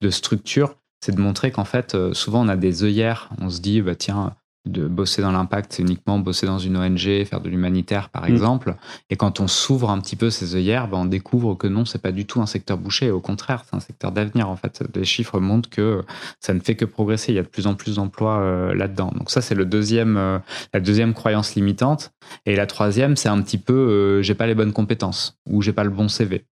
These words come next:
Speaker 1: Il faudrait des compétences spécifiques pour exercer un métier dans l'impact.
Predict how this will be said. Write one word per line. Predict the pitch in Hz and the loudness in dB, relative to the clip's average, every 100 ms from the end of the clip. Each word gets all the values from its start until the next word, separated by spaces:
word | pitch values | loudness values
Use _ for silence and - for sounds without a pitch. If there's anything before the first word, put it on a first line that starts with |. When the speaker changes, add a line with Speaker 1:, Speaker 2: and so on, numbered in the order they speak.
| _ _ _ | _ _ _
Speaker 1:
Il | - | -8
faudrait | - 101 104 | 0 2 2
des | 104 | 2
compétences | - 95 98 110 107 | 0 0 2 0 0
spécifiques | 98 - 95 - 92 117 - | -2 -2 -2 -4 -2 -2 -2
pour | - 98 | -2 -2
exercer | 90 92 - | -2 -4 -2
un | 113 | 0
métier | 98 95 - 113 | 0 0 0 0
dans | 101 | 2
l'impact. | 101 101 107 - | 0 -2 -6 -10